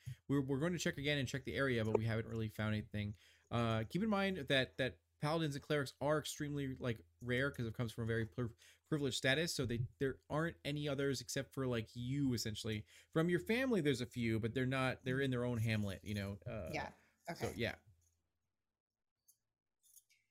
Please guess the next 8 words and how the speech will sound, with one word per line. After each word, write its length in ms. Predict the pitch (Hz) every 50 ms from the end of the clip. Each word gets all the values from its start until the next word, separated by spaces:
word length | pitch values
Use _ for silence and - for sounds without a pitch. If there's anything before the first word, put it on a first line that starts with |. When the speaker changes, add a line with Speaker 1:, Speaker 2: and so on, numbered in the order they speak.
| _ _ _ _ -
Speaker 2:
Well, 200 | 175 180 165 160 - -
I 120 | 165 175
did, 340 | 170 - 233 254 277 269 269 240 220 214 -
um, 420 | - 190 185 175 170 165 165 160 156 165 - - - _ _ _ _ _ _ _ _ _ _ _ _ _ _ _ -
I 60 | 185 -
believe 260 | 190 185 185 190 185
I 80 | 180 165
saw 640 | - - - - 190 196 190 180 160 151 143 143 156